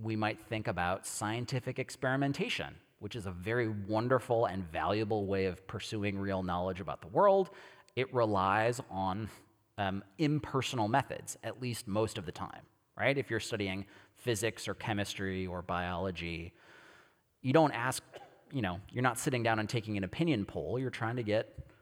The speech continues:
impersonal data that anyone could discover. Um,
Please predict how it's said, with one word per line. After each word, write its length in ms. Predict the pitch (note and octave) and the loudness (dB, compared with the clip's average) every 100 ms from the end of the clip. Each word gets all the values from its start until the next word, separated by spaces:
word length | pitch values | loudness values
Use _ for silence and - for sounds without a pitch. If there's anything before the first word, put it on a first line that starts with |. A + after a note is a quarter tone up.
| _ _ - | _ _ 0
impersonal 640 | C#3+ D3 - B2+ C#3+ B2 | 0 2 0 -2 0 -2
data 400 | G#2+ B2+ F3 - - | 0 0 0 -2 -6
that 140 | F#2 - | -8 -4
anyone 680 | B2+ D3+ C#3+ A2+ G#2+ A#2 A#2 | 0 2 4 2 0 -4 -6
could 380 | - G2+ A2+ - | -4 -4 -4 -8
discover. 540 | A#2 - - - - - _ _ _ _ _ - - - _ _ - | -6 -2 -2 -4 -12 -20 _ _ _ _ _ -20 -20 -20 _ _ 4
Um, 380 | C3 A2+ A2+ | 4 4 -2